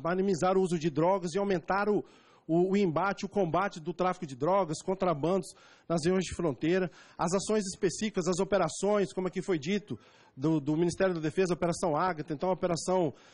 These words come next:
Sentinela, enfim,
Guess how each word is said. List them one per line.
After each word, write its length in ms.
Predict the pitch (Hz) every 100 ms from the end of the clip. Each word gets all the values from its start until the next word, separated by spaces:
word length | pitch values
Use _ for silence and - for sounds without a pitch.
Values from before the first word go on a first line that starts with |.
| -
Sentinela, 1080 | - 185 180 156 143 190 196 180 165 151 131 - - - -
enfim, 640 | 175 - 190 190 147